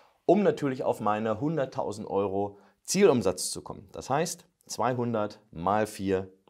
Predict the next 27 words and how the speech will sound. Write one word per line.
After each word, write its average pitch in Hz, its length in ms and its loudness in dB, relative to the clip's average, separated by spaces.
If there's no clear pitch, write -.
ganz 90 260 -8
einfach, 85 500 -10
sind 87 380 -10
achthundert 90 600 -4
Termine, 123 440 -4
die 156 200 -10
du 151 140 -4
brauchst, 101 560 -4
um 120 220 0
eben 104 260 -2
an 101 200 -4
dein 95 200 -2
Umsatzziel 95 680 -6
zu - 160 -16
kommen. - 200 -18
Und 104 340 0
jetzt 123 160 0
ist 151 120 2
es 147 80 -4
natürlich 123 340 2
wichtig, 175 480 0
wie 104 180 -4
viele 104 540 0
Arbeitstage 110 800 0
stehen 139 420 -2
dir 120 160 2
denn 110 320 0